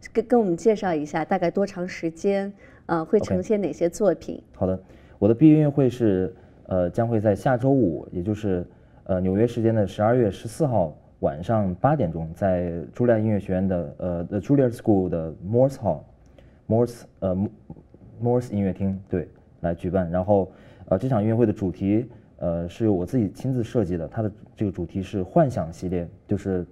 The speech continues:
Speaker 2: 所有的作品都是跟幻想有关系的。
Speaker 1: 啊。
Speaker 2: 所以说，呃，呃，我会，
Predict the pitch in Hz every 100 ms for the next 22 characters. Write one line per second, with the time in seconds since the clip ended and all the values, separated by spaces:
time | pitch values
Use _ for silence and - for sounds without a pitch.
0 | - - - - - 147 143 139 107 92
1 | 110 104 113 - 180 117 85 78 87 87
2 | 87 73 - - 190 185 - - 98 104
3 | 104 98 - 98 98 92 87 85 - _
4 | _ _ _ _ - 95 95 95 120 110